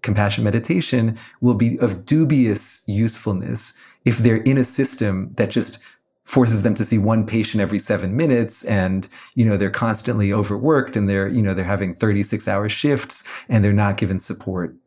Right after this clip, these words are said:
socially or structurally, right? I mean, there's not a easy fix. We need to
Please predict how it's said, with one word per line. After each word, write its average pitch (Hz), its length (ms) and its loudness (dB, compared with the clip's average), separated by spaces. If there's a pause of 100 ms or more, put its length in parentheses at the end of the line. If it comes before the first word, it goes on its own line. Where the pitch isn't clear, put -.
(180)
socially 107 420 2
or 98 80 0
structurally, - 760 -10
right? 110 200 2
I 98 60 4
mean, 120 160 4 (260)
there's 123 180 2
not 143 220 2
a 117 180 0 (380)
easy 131 380 2
fix. - 500 -8
We 110 140 2
need 123 220 2
to 98 240 0